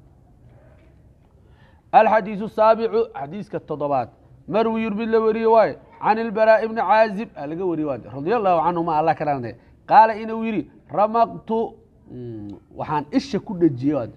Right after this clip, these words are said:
Mm, amba waxaan u kuur galay, صلاة محمد, nabiyullaahi Muxamed alayhi salaatu wa salaam, salaadiisa u kuur, u kuur galay waay. Amba isha ku dhajiyo, yacni xaaladeedan la socdo waay.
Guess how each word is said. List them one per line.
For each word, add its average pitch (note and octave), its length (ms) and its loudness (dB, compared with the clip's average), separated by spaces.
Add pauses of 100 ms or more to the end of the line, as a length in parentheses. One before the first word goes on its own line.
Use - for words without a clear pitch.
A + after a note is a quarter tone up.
(280)
Mm, F#2 420 -20 (240)
amba D3+ 180 -4
waxaan D#3 340 0
u D3 80 -8
kuur G3 260 -2
galay, D3 340 0 (440)
صلاة E3+ 380 2
محمد, D3+ 640 -8 (340)
nabiyullaahi E3+ 440 -2
Muxamed D3+ 280 -8
alayhi D3 180 -4
salaatu C#3 120 -10
wa C3 60 -10
salaam, E3+ 240 -4
salaadiisa D3+ 580 -4
u D3 100 -4
kuur, C#3 200 -2 (140)
u D3+ 80 -10
kuur F#3+ 240 -2
galay D3+ 220 0
waay. A#2 140 -4 (440)
Amba D#3 200 -8
isha A#3 280 -4
ku G3 120 -10
dhajiyo, D#3 360 2
yacni C#3 260 -4
xaaladeedan C3+ 520 -6
la B2+ 60 -8
socdo A2 260 -12
waay. G2 120 -12